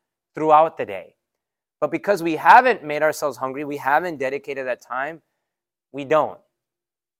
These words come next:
So all of it to say, be hungry for God. Join us in the challenge if you'd like.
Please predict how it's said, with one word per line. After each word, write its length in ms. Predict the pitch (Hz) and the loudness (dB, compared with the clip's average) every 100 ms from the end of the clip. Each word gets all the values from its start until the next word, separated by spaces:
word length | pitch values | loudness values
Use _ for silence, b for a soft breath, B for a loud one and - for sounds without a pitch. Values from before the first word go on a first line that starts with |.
| _ _ _ _ _ _ _ _ - | _ _ _ _ _ _ _ _ -8
So 60 | 143 | -4
all 180 | 160 220 | -2 -2
of 80 | |
it 100 | 208 208 | -6 -10
to 60 | |
say, 400 | - 143 127 113 _ _ _ _ _ _ _ _ _ _ _ - | -8 -6 -6 -8 _ _ _ _ _ _ _ _ _ _ _ -8
be 100 | 151 | -8
hungry 460 | - 127 147 180 | -6 -6 -4 -6
for 160 | 170 180 | -6 -4
God. 420 | 180 185 190 175 _ _ _ 120 | 0 2 0 -4 _ _ _ -8
Join 280 | 143 160 | -4 -2
us 120 | 185 175 | -4 -4
in 60 | |
the 80 | 160 | -6
challenge 460 | - 147 151 170 147 | -4 -4 -4 -8 -12
if 120 | 147 | -10
you'd 140 | 139 | -8
like. 580 | 120 120 135 180 - | 2 4 4 0 -8